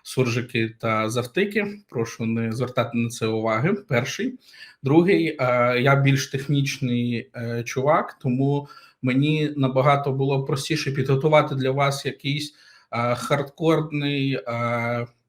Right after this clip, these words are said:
хардкорну таку штуку, е, з, е, технологій, як досягти в програмуванні якихось, е, результатів. Але ж сьогодні ми про лайфстайл, тому,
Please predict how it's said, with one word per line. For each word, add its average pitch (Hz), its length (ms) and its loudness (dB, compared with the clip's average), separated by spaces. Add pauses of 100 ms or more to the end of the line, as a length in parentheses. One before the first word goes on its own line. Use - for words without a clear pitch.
(140)
хардкорну 143 560 2
таку 139 260 -4
штуку, 143 560 -4 (500)
е, 117 240 0
з, 120 260 -4 (720)
е, 117 720 -4 (300)
технологій, 165 1000 6 (320)
як 127 600 0
досягти 131 1200 0
в 120 200 -14
програмуванні 139 840 2
якихось, - 960 -6
е, 123 420 2
результатів. 135 800 2 (460)
Але 127 260 2
ж 156 60 -2
сьогодні 143 480 -2
ми 135 140 2
про 131 180 -6
лайфстайл, 170 680 0
тому, 156 560 -2